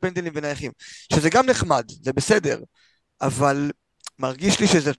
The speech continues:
לא אופציה מספיק טובה על פני כל מי שדיברנו עליו לזמן הקרוב, רק בגלל שיש לו משחק בעשרים ותשע. סבבה? כאילו, זה, זה נחמד, זה טוב, אבל לא צריך להשאיר נקודות שיש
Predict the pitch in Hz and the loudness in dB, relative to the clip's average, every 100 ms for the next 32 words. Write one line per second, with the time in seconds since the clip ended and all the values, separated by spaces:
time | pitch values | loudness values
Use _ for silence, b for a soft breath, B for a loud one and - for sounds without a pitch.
0 | - 196 214 - 170 - 196 - 170 147 | 2 4 4 0 -4 -6 -8 -2 0 2
1 | 196 214 - 156 147 170 180 175 175 165 | 2 0 -2 -6 -8 -8 -4 -2 -2 -2
2 | 151 160 160 147 143 135 127 b b b | -2 -2 -2 -2 -4 -8 -12 b b b
3 | b - 127 156 156 196 - 175 226 208 | b -10 0 0 4 4 4 4 4 4
4 | 170 208 190 190 170 - 175 165 143 - | 4 6 4 4 0 -4 -6 -4 -6 -6
5 | 156 139 139 139 80 - _ _ _ _ | -8 -6 -4 -4 -8 -12 _ _ _ _
6 | 127 143 160 180 147 127 123 120 127 123 | -6 -2 0 -2 -2 -4 -4 -4 -8 -6
7 | 131 127 180 196 135 - 175 113 98 _ | -8 -8 0 0 0 2 2 2 -6 _
8 | - 117 113 113 B B B B B B | -8 -6 -6 -8 B B B B B B
9 | B B B - _ 170 202 226 196 202 | B B B -20 _ 2 4 6 6 6
10 | 208 185 160 180 - - - 151 | 4 4 4 4 2 0 4 6